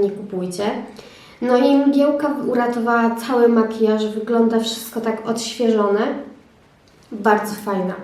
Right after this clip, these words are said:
naprawdę. No i dobra, mam nadzieję, że ten film Wam się podoba. Jeszcze wszystkie kosmetyki podsumuję,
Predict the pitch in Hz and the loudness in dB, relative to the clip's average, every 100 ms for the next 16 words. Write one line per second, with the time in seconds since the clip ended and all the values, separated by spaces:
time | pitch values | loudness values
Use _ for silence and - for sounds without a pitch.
0 | - 214 208 202 196 - 214 - - - | -6 -4 -4 -6 -8 -12 -16 -18 -20 -20
1 | - - - 247 359 359 220 214 240 302 | -20 -12 -2 0 4 2 2 2 4 4
2 | 294 294 285 277 269 254 247 254 240 240 | 4 2 -2 -2 -2 -2 -2 -4 -2 -4
3 | - 214 214 202 208 226 - 226 - 240 | -4 -6 -4 -2 -2 -2 -2 -6 -4 -2
4 | 254 254 240 240 302 - 302 302 - 262 | -2 -2 -4 -2 -2 -2 -4 -4 -4 -4
5 | 247 262 240 240 233 - 254 220 208 208 | -4 -6 -6 -6 -8 -8 -4 -2 0 0